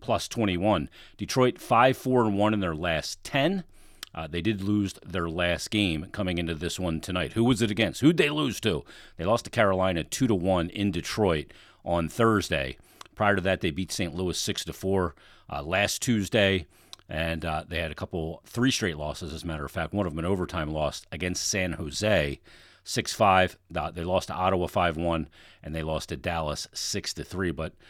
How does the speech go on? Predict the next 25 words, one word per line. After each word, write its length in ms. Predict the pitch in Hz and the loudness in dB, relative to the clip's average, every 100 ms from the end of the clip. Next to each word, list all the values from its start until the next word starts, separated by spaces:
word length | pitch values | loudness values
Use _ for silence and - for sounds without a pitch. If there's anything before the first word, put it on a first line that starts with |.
| - - | -20 -18
uh, 140 | - 71 | -14 -14
they're 180 | - 90 | -6 0
in 100 | 110 | 0
Philadelphia 500 | 104 117 113 110 117 | 4 6 6 6 2
today, 260 | - 110 123 | 2 0 0
just 180 | 104 - | -2 -4
a 40 | |
one-game 520 | 87 110 117 110 107 | 0 2 4 4 4
road 200 | 101 110 | 4 2
trip 220 | 101 113 | 2 -2
for 100 | - | 0
them. 180 | 98 113 | 0 2
They'll 100 | 117 | 2
return 340 | 87 82 110 95 | 0 0 0 2
home 300 | 104 98 90 - - _ | 4 2 0 -8 -20 _
coming 220 | 110 104 | -2 0
up 140 | 98 | 2
on 160 | 98 87 | 2 2
Monday 300 | 95 107 113 | 2 2 2
to 80 | 101 | 0
face 280 | - 95 85 | 0 -2 -2
the 140 | 90 | -4
lowly 560 | 82 92 113 95 78 - | -2 4 4 4 -2 -6
Anaheim 640 | - 101 101 82 85 76 | -4 -2 0 -2 -2 -2
Ducks, 500 | 76 117 - - - | 4 4 4 -4 -6